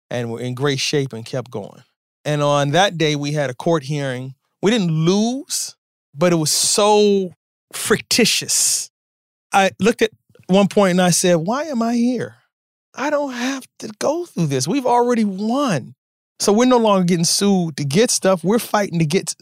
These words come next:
I mean, sued to keep stuff or get stuff back. We're now fighting to regain what has been stolen, but we've gotten, mm, the major pieces.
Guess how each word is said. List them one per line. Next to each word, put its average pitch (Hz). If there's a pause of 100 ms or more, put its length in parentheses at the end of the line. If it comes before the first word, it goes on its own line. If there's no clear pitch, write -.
(160)
I -
mean, 180
sued 202
to 151
keep 254
stuff 170
or 151
get 175
stuff 160
back. 208 (460)
We're 220
now 214
fighting 190 (340)
to 190
regain 175
what 165
has 156
been 151
stolen, 180
but 143
we've 175
gotten, 170
mm, 156
the 160
major 160
pieces. 220